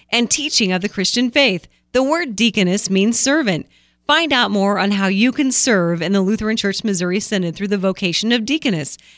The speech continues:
at L C M S dot O R G slash deaconess.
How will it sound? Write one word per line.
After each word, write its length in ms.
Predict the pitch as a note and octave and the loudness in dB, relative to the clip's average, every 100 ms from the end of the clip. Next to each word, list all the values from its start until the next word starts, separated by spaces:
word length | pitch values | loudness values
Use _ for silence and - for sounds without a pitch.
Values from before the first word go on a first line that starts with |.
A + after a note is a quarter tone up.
| _ - | _ -4
at 180 | E3+ - | -4 -2
L 220 | G3 B3+ | 0 2
C 420 | C#4+ - A#3+ A3+ - | 0 0 2 0 0
M 220 | A#3+ C#4 - | 0 0 0
S 320 | F3+ F3+ - | 0 0 0
dot 280 | G#3 E3+ - | 0 0 0
O 240 | G#3+ B3 B3+ | -2 -2 -2
R 180 | G3 F#3+ | 0 0
G 460 | E3+ F#3 D#3+ E3 - | 0 -2 -2 -4 -10
slash 460 | - F#3 F3+ G3 | -2 0 0 -2
deaconess. 680 | - C4+ C#4+ A#3 D#3+ - | -2 -2 0 0 0 -4